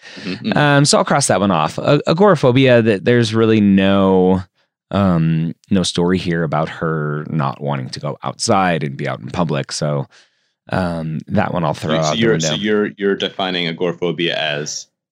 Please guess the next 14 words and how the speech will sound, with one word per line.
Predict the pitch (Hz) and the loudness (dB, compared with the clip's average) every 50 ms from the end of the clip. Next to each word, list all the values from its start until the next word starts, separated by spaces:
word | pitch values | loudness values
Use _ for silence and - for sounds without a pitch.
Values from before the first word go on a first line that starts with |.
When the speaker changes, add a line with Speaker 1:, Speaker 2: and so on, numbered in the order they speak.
| _ _ _ _ _ _ _ _ _ _ _ _ _ _ - | _ _ _ _ _ _ _ _ _ _ _ _ _ _ -2
Speaker 2:
Uh, | - 139 135 127 120 110 104 - - _ - 123 120 - - - - | 0 2 4 4 4 2 0 -2 -4 _ -6 -6 -6 -6 -6 -2 2
fear | 147 147 143 139 135 | 4 6 6 6 6
of | 127 117 - - | 4 2 0 -2
public | - 120 110 120 110 - - | 0 0 2 2 0 -2 -2
places | - - 104 110 110 - 101 87 78 76 78 | -2 0 2 2 2 0 -2 -2 -2 -2 0
and | 90 92 87 82 | 0 0 0 2
being | 95 95 92 87 | 0 0 0 0
outside, | 82 80 80 82 90 80 71 69 | 0 0 0 0 0 0 0 -2
Speaker 1:
Perfect. | 69 71 - - | -4 -6 -6 -4
Speaker 2:
I, | |
I | 92 | -4
believe. | 87 - 90 85 82 73 - - - | -2 0 0 0 2 2 0 0 0
<laughs> | |
Yeah, | 117 123 98 92 | 0 0 0 0